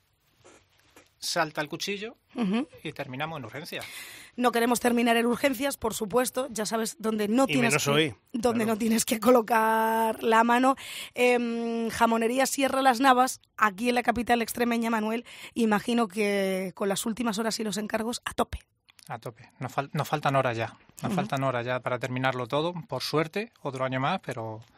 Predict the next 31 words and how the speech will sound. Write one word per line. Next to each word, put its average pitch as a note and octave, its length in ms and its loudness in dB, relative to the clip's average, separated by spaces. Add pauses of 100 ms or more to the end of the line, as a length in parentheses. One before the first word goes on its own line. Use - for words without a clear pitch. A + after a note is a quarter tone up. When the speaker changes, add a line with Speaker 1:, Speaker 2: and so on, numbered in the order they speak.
(600)
Speaker 1:
pero A#2+ 160 -2
bueno, A#2+ 220 -4 (680)
ahí C#3+ 140 -2
vamos. A2 280 -8 (180)
Speaker 2:
¿Qué A#3+ 120 4
es B3 100 2
lo B3+ 120 4
que B3+ 120 2
más B3 180 0
has B3 100 -2
vendido B3+ 300 0
este A#3+ 160 -4
año? F#3+ 260 -8 (460)
Speaker 1:
Jamón B2+ 260 -8
de A#2+ 60 -6
bellota. A#2 400 -8 (300)
Speaker 2:
¿Sí? D#4 240 -4 (260)
Speaker 1:
Jamón C3+ 200 -4
de B2 80 -6
bellota. A#2+ 280 -8
Lo A#2+ 140 -4
que B2 100 -4
más C3+ 200 0
siempre E3+ 420 0
es D3 60 -8
jamón C3 180 -6
de B2+ 80 -6
bellota. A#2 320 -8 (300)
Speaker 2:
¿En B3+ 120 2
estas E4+ 260 2
fechas? - 520 -2